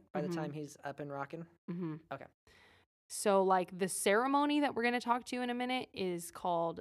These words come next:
Speaker 2: the Gnostic Mass. Gnostic with a G. G N O S T I C.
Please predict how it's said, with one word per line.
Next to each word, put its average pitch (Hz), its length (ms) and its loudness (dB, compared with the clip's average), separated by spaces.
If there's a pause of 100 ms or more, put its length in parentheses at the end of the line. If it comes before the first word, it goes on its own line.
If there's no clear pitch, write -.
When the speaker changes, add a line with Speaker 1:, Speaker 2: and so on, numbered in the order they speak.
(120)
Speaker 2:
the 180 100 -2
Gnostic 175 760 0
Mass. 175 760 -4 (680)
Gnostic 170 460 -4
with 196 120 -6
a 202 60 -6
G. 170 400 -10 (440)
G 190 140 -12
N - 160 -10
O 65 260 -10
S - 180 -14
T - 180 -12
I - 80 -10
C. 185 360 -12